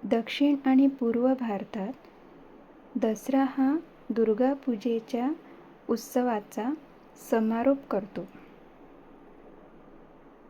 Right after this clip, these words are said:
या दिवशी देवी दुर्गाने महिषासूर राक्षसाचा वध करून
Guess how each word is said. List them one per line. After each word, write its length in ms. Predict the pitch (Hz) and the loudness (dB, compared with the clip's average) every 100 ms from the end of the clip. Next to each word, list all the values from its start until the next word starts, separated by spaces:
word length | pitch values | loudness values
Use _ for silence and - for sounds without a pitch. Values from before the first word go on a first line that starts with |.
| - - - - - - | -20 -20 -20 -20 -20 -6
या 180 | 220 254 | -2 0
दिवशी 560 | 277 269 269 254 277 277 | 2 4 4 2 2 2
देवी 380 | 226 226 247 254 | 2 0 0 0
दुर्गाने 760 | 233 220 220 226 202 208 269 - - | 0 -2 -2 -2 -2 -2 -2 -4 -2
महिषासूर 680 | 226 226 214 262 262 277 285 | 0 0 0 0 0 0 2
राक्षसाचा 960 | 269 208 - 226 220 226 208 - 233 285 - - - - - | 2 0 -6 -8 -6 -6 -8 -6 -6 -6 -10 -20 -20 -14 -6
वध 300 | 214 262 277 | 2 2 2
करून 400 | - 220 214 | -2 -2 0